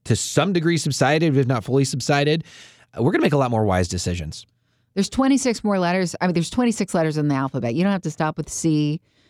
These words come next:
Speaker 2: So if you wanna go, "All right, now Devo time." I mean, make up your own. He, he
Speaker 1: Okay.
Speaker 2: stopped at C.
Speaker 1: Let's go ahead and, uh,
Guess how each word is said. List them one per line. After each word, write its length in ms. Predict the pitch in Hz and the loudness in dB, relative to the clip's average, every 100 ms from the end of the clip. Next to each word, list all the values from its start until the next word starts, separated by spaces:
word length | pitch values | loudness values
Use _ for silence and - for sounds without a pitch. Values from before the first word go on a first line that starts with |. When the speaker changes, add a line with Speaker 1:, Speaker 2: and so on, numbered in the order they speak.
| _ | _
Speaker 2:
So 100 | 165 | 0
if 60 | |
you 100 | 170 208 | 2 2
wanna 140 | 190 | 2
go, 220 | 180 170 - | 0 0 -2
"All 80 | |
right, 160 | 170 156 | -2 0
now 200 | 160 214 | 0 0
Devo 420 | 160 214 202 147 | 2 2 2 0
time." 340 | - 110 82 - _ - - - | -2 -6 -6 -14 _ -20 -6 0
I 140 | 214 262 | 2 4
mean, 160 | 269 | 4
make 160 | 277 359 | 2 2
up 120 | 320 | 0
your 140 | 262 262 | 0 0
own. 320 | 233 170 131 | 0 0 -2
He, 260 | 165 233 302 | -2 2 4
he 40 | |
Speaker 1:
Okay. 220 | 294 277 | 6 6
Speaker 2:
stopped 340 | 370 339 302 240 | 6 4 2 0
at 120 | 214 | 0
C. 380 | - 143 127 127 | 0 0 0 0
Speaker 1:
Let's 200 | 160 - | -2 0
go 120 | 156 | 0
ahead 260 | 127 123 107 | 2 2 0
and, 200 | 101 104 | 0 2
uh, 220 | 98 | 0